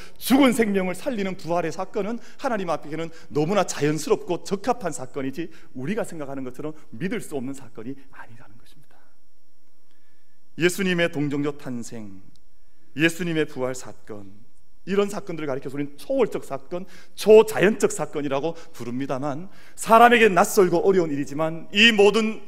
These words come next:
우주를 운행해 나가신 하나님께는 부활의 사건은 아무것도 낯선 사건, 어려운 사건이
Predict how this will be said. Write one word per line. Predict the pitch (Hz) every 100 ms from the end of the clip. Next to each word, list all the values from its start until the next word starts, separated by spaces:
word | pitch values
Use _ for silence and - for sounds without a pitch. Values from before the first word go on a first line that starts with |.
| -
우주를 | 220 196 185 196 - -
운행해 | - 240 240 202
나가신 | 156 147 -
하나님께는 | 180 175 143 160 180 196 - -
부활의 | - 202 240 226
사건은 | 185 - 180 190 190 -
아무것도 | 156 170 190 262 262 220 - 208 208 - -
낯선 | 151 - 185
사건, | 147 135 - 170 165 -
어려운 | 214 233 147
사건이 | 131 127 131 139